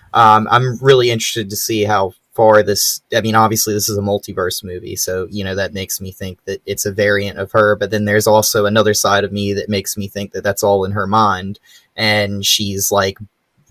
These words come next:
basically, like, there's someone else there in her mind pretending to be her, and it's, like, her and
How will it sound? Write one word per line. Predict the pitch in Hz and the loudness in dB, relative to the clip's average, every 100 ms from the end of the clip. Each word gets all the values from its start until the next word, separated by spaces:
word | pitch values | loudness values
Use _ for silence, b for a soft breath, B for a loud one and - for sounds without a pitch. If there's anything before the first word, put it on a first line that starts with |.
| 113 - | _ -2
basically, | 123 120 - 110 113 110 | 0 2 -2 -2 -2 0
like, | 110 104 - B B B | 2 0 -4 B B B
there's | 143 139 - | 6 6 4
someone | 180 165 147 135 | 2 2 0 0
else | 131 - 120 | -2 -6 -2
there | 131 127 120 | 2 4 4
in | 113 | 2
her | 107 117 | 0 -2
mind | 113 120 113 104 101 104 - | -2 -2 -2 -2 -6 -10 -12
pretending | - 120 135 117 117 110 | -10 -6 -4 -4 -4 -4
to | 104 | -6
be | 117 110 | -6 -6
her, | 101 113 104 90 85 - | 0 2 2 0 -4 -4
and | 107 | -6
it's, | 101 - - | -6 -6 -4
like, | 107 95 - _ | -2 -2 -6 _
her | _ - 135 123 113 107 104 _ _ - | _ 2 6 6 6 2 0 _ _ -6
and | 117 110 110 107 | -2 0 0 -2